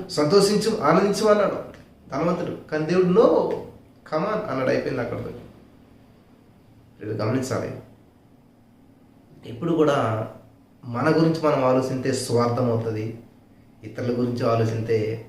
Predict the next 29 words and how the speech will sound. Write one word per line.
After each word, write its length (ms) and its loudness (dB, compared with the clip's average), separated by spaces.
అందులో 360 0
పరమార్థం 600 -4
దాగి 220 -6
ఉంటుంది. 280 -12
దేవునికి 260 -6
స్తోత్రం. 480 -6
కాబట్టి 240 2
ఏం 60 6
చేయాలంటే 280 2
మనుషులందరి 720 6
కొరకు, 640 2
ప్రజాక్షేమం 600 2
కొరకు 260 -2
ప్రార్థన 400 -4
చేయాలి. 440 -4
అందుకనే 580 -6
Jesus 200 -4
Almighty 380 0
God 260 0
ఛానల్ 260 0
ద్వారా 180 0
ప్రతిరోజు 420 2
ఉదయం 540 0
నాలుగు 320 0
to 200 2
ఐదు 240 2
ప్రజాక్షేమం 840 -2
కొరకు 220 0
ప్రార్థన 560 -4